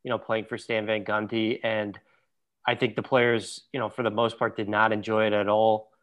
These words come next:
Um, I think that Stan really struggled to connect with guys who, you know, are, are in the early twenties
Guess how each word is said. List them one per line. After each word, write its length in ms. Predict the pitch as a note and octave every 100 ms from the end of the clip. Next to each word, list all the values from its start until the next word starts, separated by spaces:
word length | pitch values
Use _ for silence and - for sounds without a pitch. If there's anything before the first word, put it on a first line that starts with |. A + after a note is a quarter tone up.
| _ _
Um, 540 | A#2+ A#2 G#2+ G2+ G2 G#2 - _ _ _ _ _ -
I 80 | C3
think 320 | - B2+ A2
that 180 | A#2+ G2+
Stan 440 | - A#2 A2+ A2
really 240 | G2+ A#2 A2
struggled 680 | - - A#2+ A2+ A2+ G#2 -
to 320 | A#2 G#2+ F#2+ -
connect 480 | G#2 G#2+ A#2 -
with 280 | A#2 G#2+ -
guys 360 | - G#2+ G#2+ -
who, 460 | A2+ G#2+ G2+ F#2+ _ _ _
you 60 | B2
know, 100 | G#2+
are, 340 | A2 B2 A#2+
are 300 | C3 B2+ B2 C#3
in 160 | A#2+
the 80 | A#2
early 300 | B2 B2 A2+
twenties 580 | - A#2+ A#2 A#2+ A2+